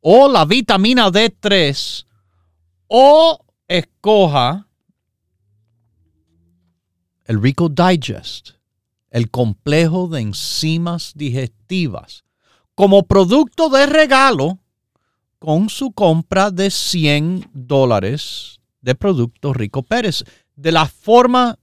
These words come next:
cual sea, en las tiendas de todo el país,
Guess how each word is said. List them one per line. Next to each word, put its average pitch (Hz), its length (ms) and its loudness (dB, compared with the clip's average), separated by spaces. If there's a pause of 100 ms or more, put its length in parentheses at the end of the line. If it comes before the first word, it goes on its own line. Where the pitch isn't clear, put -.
cual 165 280 0
sea, 202 520 0 (880)
en 131 200 -4
las 120 160 -2
tiendas 202 680 0
de 131 140 -2
todo 156 260 0
el 147 140 -2
país, 147 760 -4